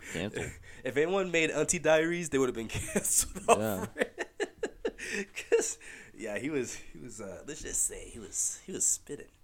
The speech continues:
Speaker 1: <laughs> He was spitting
Speaker 2: God.
Speaker 1: over there.
Speaker 2: Yeah, anybody else would have got canceled, bro.
Speaker 1: Yeah.
Speaker 2: Bro, they're even trying to,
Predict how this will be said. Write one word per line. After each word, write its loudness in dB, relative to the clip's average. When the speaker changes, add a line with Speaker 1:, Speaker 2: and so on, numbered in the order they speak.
Speaker 1:
<laughs> -16
He -12
was -8
spitting -4
Speaker 2:
God. -6
Speaker 1:
over -6
there. -12
Speaker 2:
Yeah, 2
anybody 6
else 6
would -2
have 0
got -18
canceled, -8
bro. -4
Speaker 1:
Yeah. -10
Speaker 2:
Bro, 12
they're 12
even 4
trying 4
to, 4